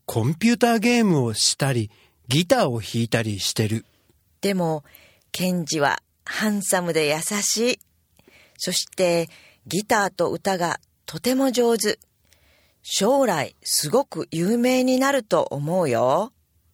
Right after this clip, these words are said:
Speaker 1: ケンジは両親と一緒に住んでいるでしょ？そして、うちの仕事も全然しないから、お母さんがいつもご飯を作って、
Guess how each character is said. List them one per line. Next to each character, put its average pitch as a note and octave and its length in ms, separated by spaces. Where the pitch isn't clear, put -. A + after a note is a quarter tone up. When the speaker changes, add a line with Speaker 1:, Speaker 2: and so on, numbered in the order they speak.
Speaker 1:
ケ A3+ 180
ン A3 120
ジ D#3 160
は C3+ 340
両 A#3 280
親 C3 320
と G#2+ 180
一 A2 140
緒 - 260
に B2 320
住 C3 240
ん B2 80
で A2 140
い G2+ 40
る F#2+ 120
で F#2+ 100
し - 120
ょ？ A#3+ 220
そ D3+ 160
し - 180
て、 F3+ 380
う D#3 120
ち A3+ 200
の B3+ 120
仕 A#3 160
事 A3+ 300
も G#3+ 300
全 D3 380
然 A#3+ 200
し - 220
な B3+ 160
い G#3+ 60
か B2 160
ら、 G2+ 240
お A2+ 120
母 B3+ 300
さ G3+ 160
ん D#3+ 80
が B2 160
い D3+ 140
つ D#3+ 160
も B2+ 240
ご C3 200
飯 F3 340
を A2 100
作 - 300
っ - 20
て、 A2+ 380